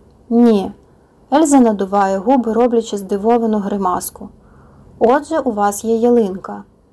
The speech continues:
Немає складу. І який завтра день, нагадайте-но?» Ельза отримує ялинку за дві сотні.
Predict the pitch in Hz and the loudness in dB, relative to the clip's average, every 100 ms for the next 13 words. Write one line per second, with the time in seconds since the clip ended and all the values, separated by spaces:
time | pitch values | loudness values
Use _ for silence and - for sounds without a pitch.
0 | _ _ - 226 220 214 214 262 262 254 | _ _ -4 0 2 2 2 2 0 0
1 | 240 185 180 196 _ _ _ _ _ - | 0 0 -4 -16 _ _ _ _ _ -8
2 | 220 208 202 247 269 311 311 311 302 294 | -2 0 0 0 2 2 0 0 0 4
3 | 302 285 233 226 220 262 349 349 349 - | 6 6 4 2 2 0 -2 -2 -2 -6
4 | _ _ _ _ _ _ _ - _ _ | _ _ _ _ _ _ _ -20 _ _
5 | _ _ _ _ _ _ _ _ _ - | _ _ _ _ _ _ _ _ _ -4
6 | 233 214 226 226 - 233 226 220 220 208 | -2 2 2 2 0 0 2 2 0 0
7 | 214 254 285 226 196 190 190 208 208 - | 2 4 4 2 -2 -4 -4 -2 0 -2
8 | 196 180 180 202 | -2 -4 -6 -16